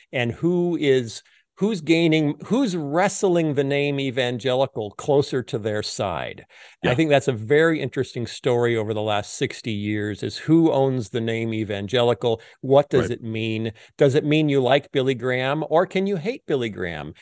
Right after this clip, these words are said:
Speaker 1: and still <laughs> call yourself an evangelical?
Speaker 2: No, you can't.
Speaker 1: So, so that's what I'm interested in.
Speaker 2: Okay.
Speaker 1: And I,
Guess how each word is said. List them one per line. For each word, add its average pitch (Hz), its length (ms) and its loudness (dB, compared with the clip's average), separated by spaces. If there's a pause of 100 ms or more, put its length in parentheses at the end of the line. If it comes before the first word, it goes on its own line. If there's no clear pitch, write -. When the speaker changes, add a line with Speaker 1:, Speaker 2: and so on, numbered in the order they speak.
Speaker 1:
and 147 120 0
still 139 180 0
<laughs> - 0 -
call - 300 0 (100)
yourself 151 460 2
an 170 180 2
evangelical? 120 1000 0
Speaker 2:
No, - 60 -8 (120)
you 95 100 -6
can't. 90 320 -6 (420)
Speaker 1:
So, 156 540 6
so 160 300 2
that's 214 360 2
what 240 160 -2
I'm 175 160 0
interested 185 520 -2
in. 143 160 4
Speaker 2:
Okay. 147 100 -8
Speaker 1:
And 147 360 -2
I, 151 180 -2